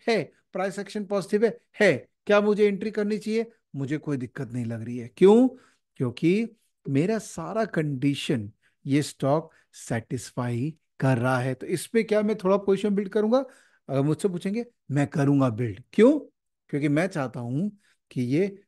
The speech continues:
रैली जो दे उसमें मैं पार्टिसिपेट करूं। तो अगर मुझे सपोज इसके अंदर में दस लाख डालने हैं तो मैं दो लाख से चालू करूंगा, ताकि ये गिरे तो मेरे में और पोटेंशियल होना चाहिए कि मैं ले पाऊं, क्योंकि आरएसएस का पॉजिटिव होगा। समझ में आ गई बात?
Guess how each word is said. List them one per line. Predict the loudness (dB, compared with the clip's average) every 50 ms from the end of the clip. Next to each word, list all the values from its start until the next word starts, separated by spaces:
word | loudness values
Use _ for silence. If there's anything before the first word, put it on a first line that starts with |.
| _ _ -6
रैली | -2 -2 0 2 4 4 2
जो | 2 0 -2
दे | 0 0 0 2 0 0 -4 -8 -18 _ _ _ -16
उसमें | -14 -10 -6 -6 -4
मैं | -4 -6
पार्टिसिपेट | -6 -8 -10 -12 -12 -12 -12 -12 -12 -10
करूं। | -12 -14 -14 -14 -16 -18 _ _ _ _ _ 0
तो | 2
अगर | 2 4 4 4
मुझे | 4 4 2 2 2
सपोज | 0 -2 -4 -2 -4 -4 -4
इसके | -6 -6 -4 -2
अंदर | -2 -2 -2 -2 -2
में | -4 -4 -4 -6 -10 -16 _ _ 0
दस | 2 2 2 0 -2
लाख | -6 -6 -6 -10
डालने | -14 -14 -14 -12 -14
हैं | -16 -16 -18 _ _ _ _
तो | 2 4
मैं | 4 4
दो | 4 4 4
लाख | 4 2 0 -4 -8
से | -12 -12
चालू | -8 -6 -6 -6 -8
करूंगा, | -10 -12 -12 -12 -12 -6
ताकि | -4 -4 0 2 2
ये | 2
गिरे | 4 4 6 8 8 8 6 6 2 -4 -18 _ _ -2
तो | 0
मेरे | 2 2 2 2 2
में | 2 0
और | -2 -2 -4
पोटेंशियल | -6 -6 -4 -4 -4 -2 -2 -2 -2 0
होना | 0 -2 -2 -4
चाहिए | -4 -4 -4
कि | -4 -4
मैं | -2 -2 0
ले | 0 0 0
पाऊं, | -2 -2 -2 -2 -4 -6
क्योंकि | -8 -8 -8 -6 -4
आरएसएस | -4 -4 -4 -4 -6 -8 -8 -10 -12 -12
का | -8 -8 -8
पॉजिटिव | -8 -8 -12 -16 -16 -16 -18 -18 -18 -18
होगा। | -20 -20 -20 -20 _ _ _ _ _ _ -20 _ _ _
समझ | 2 4 4 6
में | 6 4
आ | 4
गई | 4 4
बात? | 2 2 0 -2 -4